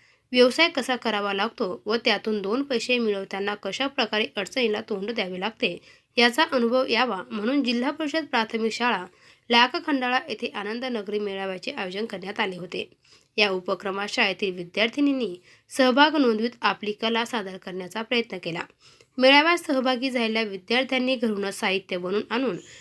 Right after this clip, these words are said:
शालेय आवारात स्टॉल लावले. विद्यार्थी खरेदी करण्यासाठी आलेल्या ग्राहकांना आकर्षित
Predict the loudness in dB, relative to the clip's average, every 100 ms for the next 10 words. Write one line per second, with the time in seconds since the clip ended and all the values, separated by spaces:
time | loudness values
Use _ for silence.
0 | -12 0 4 4 4 2 0 0 -2 -4
1 | -4 -4 -4 -6 -8 -10 -14 _ _ _
2 | -4 2 2 2 -2 -2 -2 -2 -2 -6
3 | -8 -8 -6 -6 -4 -4 -2 -4 -6 -8
4 | -4 0 0 -2 -6 -6 -6 -8